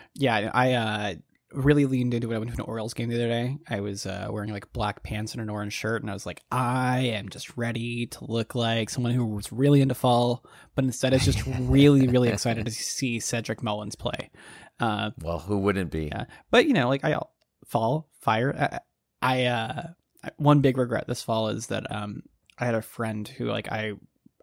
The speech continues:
Speaker 1: bought a fire pit with last winter. So I'd, I'd,
Speaker 2: It's a
Speaker 1: like, buy
Speaker 2: big
Speaker 1: the
Speaker 2: commitment.
Speaker 1: wind, or I,
Speaker 2: It's
Speaker 1: I
Speaker 2: close
Speaker 1: buy the wind.
Speaker 2: friendship.
Speaker 1: I would, I buy the wood, like, the firewood,
Speaker 2: <laughs>
Speaker 1: and, uh, bring that over and, you know, like, the backyard. And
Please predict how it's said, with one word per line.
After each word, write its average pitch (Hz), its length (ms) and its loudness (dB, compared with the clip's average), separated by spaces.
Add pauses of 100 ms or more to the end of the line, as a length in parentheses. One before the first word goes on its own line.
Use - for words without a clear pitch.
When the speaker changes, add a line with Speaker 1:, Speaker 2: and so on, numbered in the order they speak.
(380)
Speaker 1:
bought 110 360 0
a 127 60 -10
fire 107 380 -4
pit - 240 2
with 160 200 0
last 156 440 0
winter. 175 360 0
So 123 160 -2
I'd, - 140 -8
I'd, 123 60 0
Speaker 2:
It's 127 100 -4
a - 40 0
Speaker 1:
like, 98 100 -4
buy - 120 4
Speaker 2:
big 113 80 0
Speaker 1:
the 120 60 -2
Speaker 2:
commitment. 131 280 2
Speaker 1:
wind, 131 220 -2 (280)
or - 140 2
I, - 80 -4
Speaker 2:
It's - 100 -6
Speaker 1:
I - 60 -4
Speaker 2:
close 92 260 2
Speaker 1:
buy 107 80 0
the 98 80 -4
wind. 98 200 0
Speaker 2:
friendship. - 280 -8
Speaker 1:
I - 40 2
would, 147 160 6
I 139 80 6
buy 139 180 8
the 127 100 0
wood, 107 360 -8 (240)
like, 139 140 -12
the 123 100 -2
firewood, 117 460 -4
Speaker 2:
<laughs> 95 60 -4
Speaker 1:
and, 120 240 2
uh, 107 240 2
bring 113 180 -4
that 110 100 -2
over 110 240 -2
and, 110 220 -6
you 117 80 -8
know, - 40 -8
like, 113 140 -10 (280)
the 117 100 -4
backyard. 107 440 -2
And 110 240 -8